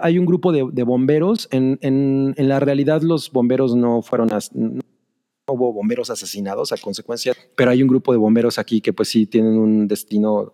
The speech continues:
eh, bastante funesto. Y, y justamente como hacer ese, ese, esa mención, poner,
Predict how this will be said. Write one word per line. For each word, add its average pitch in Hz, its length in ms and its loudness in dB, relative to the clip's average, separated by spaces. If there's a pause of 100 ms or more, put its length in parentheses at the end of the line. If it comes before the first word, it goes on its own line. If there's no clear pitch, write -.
eh, 98 240 -2
bastante 104 340 0
funesto. 110 560 2 (1120)
Y, 135 400 4
y 160 80 2
justamente 180 520 4
como 127 180 2
hacer 143 240 2
ese, 143 420 2 (480)
ese, 135 640 0
esa 160 160 2
mención, 135 560 2
poner, 127 380 0